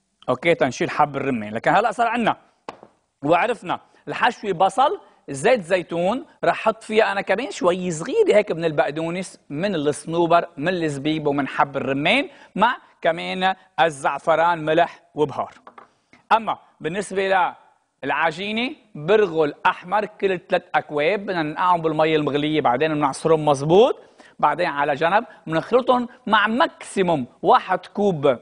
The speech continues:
من الطحين. أنا رح أحط اليوم أقل كمية من الطحين، مع بصل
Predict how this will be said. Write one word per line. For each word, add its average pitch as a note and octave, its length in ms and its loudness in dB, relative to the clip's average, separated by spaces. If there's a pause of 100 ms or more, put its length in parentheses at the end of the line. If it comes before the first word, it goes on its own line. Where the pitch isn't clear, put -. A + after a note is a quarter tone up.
من C#3+ 240 0
الطحين. D#3 520 -4
أنا E3+ 140 6
رح D3 140 0
أحط - 240 -6
اليوم D#3+ 280 4
أقل F#3 360 0
كمية C3+ 440 -2
من B2+ 140 0
الطحين، D#3+ 480 -4 (240)
مع G#3 320 0 (560)
بصل F#3+ 360 0